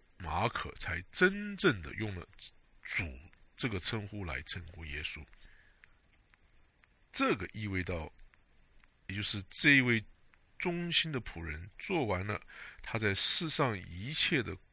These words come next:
工作后，被神升为至高，坐在他的宝座上，这才适合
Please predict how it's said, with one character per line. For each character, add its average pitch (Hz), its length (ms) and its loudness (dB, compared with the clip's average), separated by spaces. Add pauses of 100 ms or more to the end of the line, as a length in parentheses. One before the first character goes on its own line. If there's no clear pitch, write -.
(120)
工 175 460 -4
作 131 340 -2 (280)
后， - 280 -2 (680)
被 113 160 6
神 101 320 -2
升 139 320 0
为 107 180 -2
至 120 440 -2
高， 120 380 4 (580)
坐 185 220 6
在 139 180 8
他 120 220 6
的 120 120 6
宝 - 400 -2
座 175 220 2
上， - 260 4 (880)
这 143 480 8
才 82 480 0 (1900)
适 - 320 2
合 90 340 -2